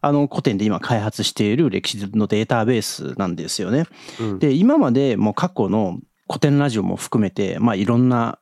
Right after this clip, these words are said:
Speaker 1: メディアで古典で開発しているデータベースについて、まあ、深井くんの目線で語られてきたことが多かったわけなんですよね。
Speaker 2: うん。そうですよね。うん。
Speaker 1: うん。まあ、もちろん、まあ、彼はが、まあ、シーイーオー、キャプテンなので、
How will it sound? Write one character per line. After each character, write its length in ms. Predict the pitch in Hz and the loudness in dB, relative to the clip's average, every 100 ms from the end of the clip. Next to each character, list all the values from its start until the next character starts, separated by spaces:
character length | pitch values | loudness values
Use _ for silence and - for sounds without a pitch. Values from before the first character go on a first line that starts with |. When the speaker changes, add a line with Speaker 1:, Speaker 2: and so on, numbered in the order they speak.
| - | -4
Speaker 1:
メ 140 | 113 110 | -2 0
デ 80 | 110 | 0
ィ 80 | |
ア 60 | 101 | 0
で 280 | 101 98 - | 0 -4 -8
古 100 | - | -6
典 160 | - 120 | 0 2
で 80 | 110 | 0
開 220 | - 127 | 0 -2
発 200 | 120 131 | -2 -4
し 80 | - | -2
て 120 | 143 | 0
い 80 | 143 | 2
る 180 | 226 123 | 2 2
デ 200 | 107 110 | 0 0
ー 20 | |
タ 180 | 113 107 | 0 0
ベ 180 | 113 | 0
ー 40 | 104 | 0
ス 160 | - | -2
に 100 | 87 | -4
つ 160 | 73 - | -4 -6
い 80 | 95 | -6
て、 160 | - | -4
ま 100 | 101 | -4
あ、 20 | 71 | -6
深 240 | - 202 | -2 0
井 80 | 214 | 2
く 120 | - | 2
ん 120 | 214 | 2
の 100 | 202 | 4
目 140 | 190 175 | 2 2
線 280 | 175 160 147 | 2 2 2
で 240 | 135 - - | 0 -2 -10
語 220 | - 117 | -4 0
ら 100 | 113 | 2
れ 120 | 110 | 0
て 160 | 92 110 | 0 -4
き 100 | - | -2
た 140 | 107 | -2
こ 100 | - | -2
と 80 | 165 | -2
が 160 | 165 80 | 0 0
多 160 | 104 | -2
か 120 | - | -2
っ 60 | 113 | -2
た 120 | 98 | -2
わ 80 | 92 | -2
け 60 | 87 | -4
な 80 | 110 | -6
ん 60 | |
で 60 | 104 | -6
す 40 | 82 | -6
よ 60 | |
ね。 0 | |
Speaker 2:
う 20 | |
ん。 40 | 78 | -4
そ 40 | |
う 0 | |
で 0 | |
す 60 | 135 | 0
よ 80 | 170 | 2
ね。 180 | 170 180 - - - | 2 -2 -12 -20 -6
う 100 | 98 | 0
ん。 40 | 117 | 4
Speaker 1:
う 120 | 110 95 | 4 2
ん。 60 | - - - | -4 -8 0
ま 120 | 214 | 2
あ、 40 | |
も 80 | 120 | 2
ち 120 | - | 2
ろ 100 | 131 | 2
ん、 120 | 92 87 | 0 0
ま 140 | 110 | -2
あ、 20 | |
彼 180 | - 143 | 0 0
は 220 | 101 80 | 0 -2
が、 260 | 73 80 92 110 | -4 -6 -6 -4
ま 160 | 113 | -4
あ、 40 | - | -2
シ 200 | - 127 | -2 0
ー 180 | 123 | 0
イ 60 | 113 | 0
ー 40 | |
オ 120 | 101 - | 0 -4
ー、 40 | - _ | -18 _
キ 80 | 165 | -4
ャ 60 | |
プ 80 | 175 | -2
テ 100 | - | -2
ン 80 | 85 | -2
な 120 | 90 | -6
の 80 | 90 | -6
で、 220 | 92 85 | -6 -6